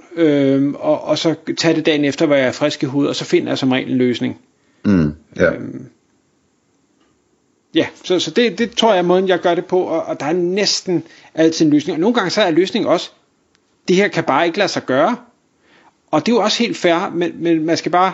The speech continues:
Speaker 1: øh, eller det, sådan har jeg det i hvert fald, hvis jeg føler, at jeg har udtømt alle de muligheder, jeg har til rådighed, og min konklusion er, at det her, det kan ikke lade sig gøre,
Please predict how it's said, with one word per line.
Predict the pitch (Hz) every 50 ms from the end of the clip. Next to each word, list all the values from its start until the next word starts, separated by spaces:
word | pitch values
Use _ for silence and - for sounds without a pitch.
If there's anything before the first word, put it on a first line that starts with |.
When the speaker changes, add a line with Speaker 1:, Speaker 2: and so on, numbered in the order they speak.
| - -
Speaker 1:
øh, | -
eller | 131 113 110 160 175 170 143 139
det, | 139 -
sådan | 160 180 180 165
har | 151
jeg | 160 185
det | 196 208
i |
hvert | 185 165 147
fald, | - 160 156 - - - - - _ _ _
hvis | - 160
jeg | 226 233
føler, | 220 - - 233 208 180 196
at | 190
jeg | 185 175 160
har | 165 185 175 156 151 - - - _ - -
udtømt | 240 220 - - - 202 156 - -
alle | - 185 196 208 208
de | 208 202 196
muligheder, | 185 180 185 190 196 180 170 151 117
jeg | 123 131 170 180
har | - 208 190
til | - - 165
rådighed, | 151 139 147 165 165 165 160
og | - 127 151
min | 151 143
konklusion | 135 - 156 143 135 139 - - 180 170 175
er, | 175 160
at | 151 170 - - - -
det | 170 165
her, | 147 175 -
det | - - 156
kan | - 170 151
ikke | 147 143 - 170
lade | 151 120
sig | - 117 -
gøre, | - 120 120 123 135